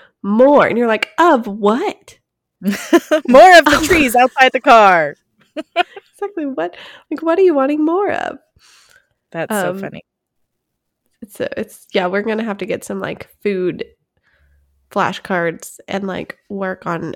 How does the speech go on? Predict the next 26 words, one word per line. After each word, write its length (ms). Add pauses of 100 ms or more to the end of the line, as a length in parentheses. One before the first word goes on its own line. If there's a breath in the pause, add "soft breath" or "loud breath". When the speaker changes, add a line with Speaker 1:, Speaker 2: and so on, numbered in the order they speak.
(100)
Speaker 1:
actual 580
words 400
for 160
food 320
so 120
that 80
we 60
can 200
ask 360
for 120
things. 500 (220)
Speaker 2:
Hey, 260
you 140
know 160
where 80
you 160
can 120
find 300
those? 420 (1120)
Facebook 360
Speaker 1:
I 20
Speaker 2:
mom 160
Speaker 1:
can 120
make 200
Speaker 2:
groups. 40
Speaker 1:
them. 180